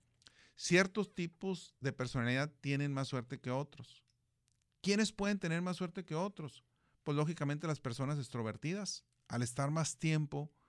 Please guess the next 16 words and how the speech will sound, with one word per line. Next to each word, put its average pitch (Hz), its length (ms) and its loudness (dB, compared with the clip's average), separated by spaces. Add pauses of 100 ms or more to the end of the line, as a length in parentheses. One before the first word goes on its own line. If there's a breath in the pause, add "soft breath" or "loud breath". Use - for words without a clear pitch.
(140)
con 127 160 0
los 127 120 2
demás 131 500 2 (400 loud breath)
en 131 180 6
una 160 200 8
sociedad 135 540 4
en 147 80 2
la 143 80 4
que - 140 -4
la 117 80 2
mayoría 113 380 2
de 151 40 2
los 143 160 0
puestos 127 420 -2
de 131 100 2
trabajo, 123 640 0